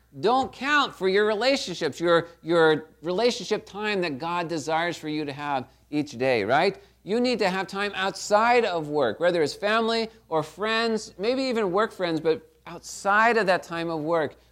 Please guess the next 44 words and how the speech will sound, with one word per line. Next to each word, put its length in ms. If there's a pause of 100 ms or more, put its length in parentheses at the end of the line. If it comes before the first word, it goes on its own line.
where 120
you're 100
spending 500
time 480 (240)
enjoying 760 (340)
one 180
another. 440 (720)
How 420
wonderful 640 (160)
is 200
it 220
when 160
you 220
go 180
out 240
with 120
someone 400
and 160
you 100
just 180
sit 220
there 160
and 120
maybe 200
have 120
a 80
meal 540
or, 140 (260)
or 180
a 40
cup 220
of 100
coffee, 560
you 60
just 200
relax 520
and 180
you 60
just 260
talk 500 (800)
and 100
enjoy 580
their 140
company. 500